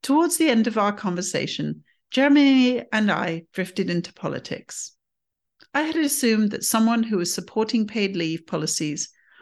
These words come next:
would be trying to change the system. But actually, what I took away was that Jeremy was supporting more individual choice because the system was so broken.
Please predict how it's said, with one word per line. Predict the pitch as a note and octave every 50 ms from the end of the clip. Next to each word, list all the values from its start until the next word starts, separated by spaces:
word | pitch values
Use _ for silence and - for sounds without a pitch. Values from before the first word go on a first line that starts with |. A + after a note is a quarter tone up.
| - _ -
would | - A3 G#3
be | B3+ B3+
trying | B3 - C4 A#3 A3+ A#3 A3+ A#3
to | A#3 -
change | - - - F#3+ E3 E3+ E3 - -
the | - -
system. | - - C#3+ - - - - G#2+ - - - _ _ _ _ _ _ _ _ _ _ _ _ _ _ _ _
But | - A#3+
actually, | C4 C4+ B3 B3 - - C4+ B3+ B3+
what | B3 C#4+ D#4+
I | F4 E4+
took | E4+ - - A3 -
away | G3 D#3+ D#3 D3 C#3 C3 - G3+ - _ _ _ _ _ -
was | A3 A3 G#3 G#3
that | G#3 G3+ G#3
Jeremy | G#3 - A3 A3 A#3 B3 B3+ B3+ B3 B3 B3+ A#3+ G#3
was | G3 G3+ G#3 G#3 -
supporting | G#3+ G3+ - - G3+ F#3+ - G#3 G3 G3
more | G3 G3 G3 - -
individual | - A3 A#3 A#3 A3 G#3+ F3+ E3+ D#3+ D#3+ - D#3 D#3
choice | D3+ - - - - D3+ - - - - - _ _ _ _ -
because | G3+ G#3 - G3+ G3+ F#3+ G3
the | - F3+
system | - - - G3+ - - - E3 D3+ C#3+
was | D#3 D#3+ -
so | - - D#3 D3
broken. | D3+ - D#3 E3 F#3 - - D#3 - - -